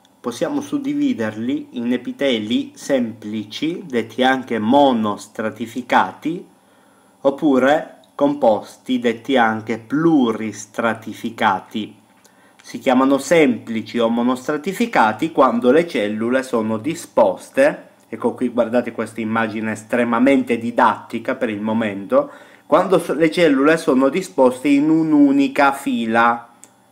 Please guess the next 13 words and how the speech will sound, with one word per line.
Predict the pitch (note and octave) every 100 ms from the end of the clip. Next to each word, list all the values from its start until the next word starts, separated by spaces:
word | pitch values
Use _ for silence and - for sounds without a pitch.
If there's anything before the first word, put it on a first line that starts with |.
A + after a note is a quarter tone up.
| _
a | -
formare | B2 - D3 C#3+ B2+ A#2+ B2+ - - _ _
un | - C#3 C#3
unico | C3+ C3+ C3 C3+
cordone. | C3+ C3 A#2+ A2+ G#2+ A2
Guardate | G#2+ B2 B2+ B2 B2
qui, | - G#2+ F#2+ - _ - -
vedete, | A2+ C3 C#3+
abbiamo | E3+ B2 A#2+
un'unica | A#2+ A#2+ C#3 D#3 C#3+ B2+ B2+
fila | A2+ - A2+ A2
di | G#2+ G#2+
cellule, | A#2 G#2 G#2 A#2+ D3+ F#3+